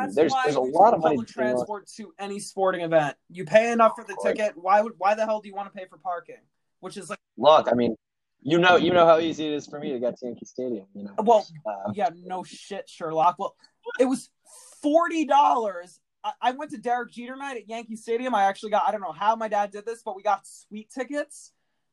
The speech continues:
Speaker 2: Oh, that's
Speaker 1: for
Speaker 2: unreal.
Speaker 1: Derek Jeter night. I don't, have I ever told you that?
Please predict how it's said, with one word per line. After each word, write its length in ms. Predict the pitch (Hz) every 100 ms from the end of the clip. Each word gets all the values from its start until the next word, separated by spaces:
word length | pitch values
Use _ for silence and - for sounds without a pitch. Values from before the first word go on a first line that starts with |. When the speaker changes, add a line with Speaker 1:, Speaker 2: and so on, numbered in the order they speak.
| _ _ _ _ _ 101
Speaker 2:
Oh, 180 | 95
that's 260 | - - -
Speaker 1:
for 100 | 247
Speaker 2:
unreal. 100 | 208
Speaker 1:
Derek 300 | 240 240 -
Jeter 240 | 214 226 247
night. 180 | 262
I 80 | 214
don't, 120 | 214
have 140 | 202 226
I 100 | 262
ever 120 | 277
told 240 | 349 254
you 80 | 262
that? 260 | 269 277